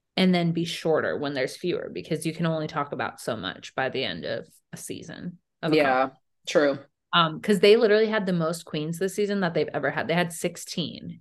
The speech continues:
Speaker 1: And so in sixty minutes, we're supposed to see the intro, the mini challenge, the main challenge,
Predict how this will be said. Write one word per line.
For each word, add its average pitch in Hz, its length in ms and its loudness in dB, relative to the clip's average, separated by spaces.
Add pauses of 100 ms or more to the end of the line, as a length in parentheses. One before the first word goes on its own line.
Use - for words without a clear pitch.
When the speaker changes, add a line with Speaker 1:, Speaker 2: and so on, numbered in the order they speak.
Speaker 1:
And 175 160 2
so 175 300 6
in 170 160 0
sixty 202 340 -4
minutes, 175 300 -2
we're 175 80 0
supposed 170 380 -4
to 170 60 -2
see 151 540 -4 (400)
the 180 180 4
intro, 185 800 2
the 170 140 2
mini 175 280 0
challenge, 151 800 -2
the 180 140 0
main 165 300 2
challenge, 147 540 -2